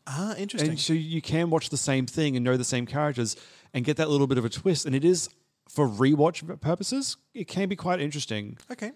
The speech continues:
Speaker 2: And, I mean, you get sick things. You're like, "What's, how does this person think?" You just get to, a bit of insight into someone else's mind.
Speaker 1: Yeah.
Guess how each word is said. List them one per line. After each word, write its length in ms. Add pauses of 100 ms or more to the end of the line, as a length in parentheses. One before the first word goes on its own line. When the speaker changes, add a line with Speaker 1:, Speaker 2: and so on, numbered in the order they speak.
(120)
Speaker 2:
And, 340
I 60
mean, 160
you 60
get 100
sick 320
things. 300
You're 80
like, 220
"What's, 280
how 80
does 80
this 100
person 360
think?" 320
You 60
just 140
get 140
to, 80
a 300
bit 140
of 60
insight 360
into 100
someone 220
else's 260
mind. 280 (180)
Speaker 1:
Yeah. 140